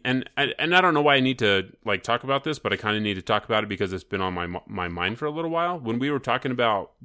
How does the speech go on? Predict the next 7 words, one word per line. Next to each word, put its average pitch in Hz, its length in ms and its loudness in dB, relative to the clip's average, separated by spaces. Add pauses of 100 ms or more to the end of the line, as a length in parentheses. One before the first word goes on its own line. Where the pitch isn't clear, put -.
(100)
getting 110 340 -2
E 110 440 -2
A - 40 -4
or 92 260 0
Game 101 260 -4
Changer 98 280 -8
status, 110 600 -2